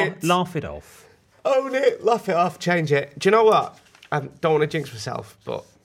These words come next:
Speaker 1: we get a lot of texts with these joke names, and I've never fallen for 'em.
Speaker 2: Mm.
Speaker 1: I've always been good. So there's Phil McCracken.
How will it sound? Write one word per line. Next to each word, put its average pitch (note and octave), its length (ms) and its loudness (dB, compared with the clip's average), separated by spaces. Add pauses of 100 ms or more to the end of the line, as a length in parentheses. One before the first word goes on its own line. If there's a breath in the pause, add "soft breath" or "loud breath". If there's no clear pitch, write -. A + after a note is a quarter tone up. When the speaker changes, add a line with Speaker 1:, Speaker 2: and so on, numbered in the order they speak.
(160)
Speaker 1:
we B2+ 100 -8
get - 200 -6
a - 20 -12
lot B2 180 -4
of G#2+ 60 -18
texts - 340 -10
with G2 80 -14
these G#2+ 220 -16
joke - 240 -12
names, A2+ 340 -12
and A#2+ 160 -10
I've A#2 220 -4
never A#2 260 -6
fallen A#2 460 -10
for - 100 -18
'em. G#2+ 120 -18 (140)
Speaker 2:
Mm. G2+ 300 -8 (180)
Speaker 1:
I've - 140 -14
always A#2+ 140 -6
been A2 160 -12
good. A#2 240 -10
So A2+ 180 -8
there's A2 240 -8 (320 soft breath)
Phil D3 240 0
McCracken. C3 560 -6